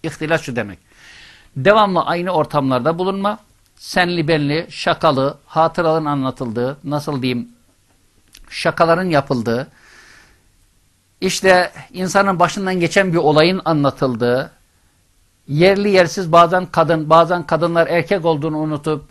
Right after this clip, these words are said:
orna-, ortamda anlatılması uygun olmayan bir şeylerin anlatılıp dönüp dolaştığı, iç içe karışıklıkların yaşandığı ortam. Yani oturup da bir, e, bulunma değil,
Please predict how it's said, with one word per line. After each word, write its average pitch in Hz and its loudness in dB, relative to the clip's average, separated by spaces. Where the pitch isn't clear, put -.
orna-, 170 0
ortamda 160 0
anlatılması 170 -6
uygun 165 -4
olmayan 180 2
bir 139 -6
şeylerin 139 -4
anlatılıp 135 -6
dönüp 143 -6
dolaştığı, 170 -2
iç 247 -2
içe 190 -4
karışıklıkların 160 -4
yaşandığı 160 -2
ortam. 123 -4
Yani 135 -4
oturup 165 -8
da 127 -4
bir, 143 -6
e, 113 -8
bulunma 135 -2
değil, 139 2